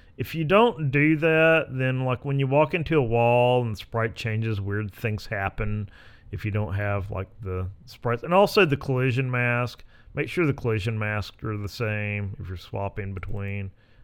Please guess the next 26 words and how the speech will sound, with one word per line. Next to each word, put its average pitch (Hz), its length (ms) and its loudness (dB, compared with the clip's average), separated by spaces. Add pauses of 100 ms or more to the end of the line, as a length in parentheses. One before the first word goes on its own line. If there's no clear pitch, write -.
(140)
I 131 40 -6
mean, 151 160 2
I 190 60 2
gue-, 190 180 0 (160)
I 190 40 -2
guess 185 240 2
if 156 160 0
you're, 139 320 -2 (640)
you're 131 180 -2
a 113 80 -2
game 131 260 4
maker 120 360 -2
expert, 131 680 2 (280)
then 113 180 -4
you 110 100 -2
could, 110 280 -6
like, 104 220 -8 (160)
handle 117 440 0
those 107 440 -2
cases 110 500 -4
when 104 220 -4
the 104 200 -2 (640)
collision 156 400 4
masks 131 440 2
are 127 100 2
different 123 560 0